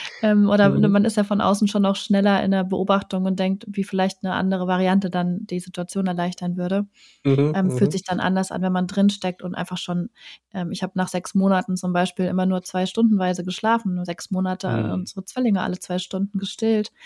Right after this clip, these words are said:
Speaker 2: Mhm,
Speaker 1: Also ich bin
Speaker 2: krass,
Speaker 1: da
Speaker 2: ja.
Speaker 1: rumgelaufen wie ein Zombie, ähm,
Speaker 2: Ja.
Speaker 1: und, äh, au-, genau, man muss wirklich aufpassen, dann, dass man sich auf
Speaker 2: Mhm.
Speaker 1: Instagram da auch nicht irgendwie, ähm, in falsche <laughs> optische Mutterbilder, ähm, hineinziehen lässt.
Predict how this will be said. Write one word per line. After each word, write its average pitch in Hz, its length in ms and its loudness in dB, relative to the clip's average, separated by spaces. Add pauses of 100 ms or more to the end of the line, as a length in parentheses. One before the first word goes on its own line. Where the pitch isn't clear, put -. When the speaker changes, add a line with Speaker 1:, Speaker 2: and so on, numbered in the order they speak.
(560)
Speaker 2:
Mhm, 101 120 -10
Speaker 1:
Also 190 200 6
ich 190 100 2
bin 196 120 -2
Speaker 2:
krass, - 20 0
Speaker 1:
da 196 60 4
Speaker 2:
ja. 190 40 4
Speaker 1:
rumgelaufen 196 580 4
wie 196 100 4
ein 196 100 0
Zombie, 226 680 4
ähm, 196 480 4
Speaker 2:
Ja. 120 100 4
Speaker 1:
und, 196 240 0
äh, - 100 -4 (800)
au-, 123 200 2 (160)
genau, 196 340 8
man 190 140 2
muss 196 140 2
wirklich - 240 -4
aufpassen, 202 480 2
dann, 196 300 0
dass 190 180 -4
man 185 160 -2
sich 196 160 -2
auf 185 80 -4
Speaker 2:
Mhm. - 60 -4
Speaker 1:
Instagram 190 420 -2
da 190 160 2
auch 185 100 0
nicht 196 280 0
irgendwie, 185 560 -2
ähm, 185 300 -4
in 185 160 -4
falsche 190 440 -2 (120)
<laughs> - 140 -20
optische 220 420 4
Mutterbilder, 214 680 6 (500)
ähm, 196 420 2
hineinziehen 196 640 2
lässt. 190 260 -4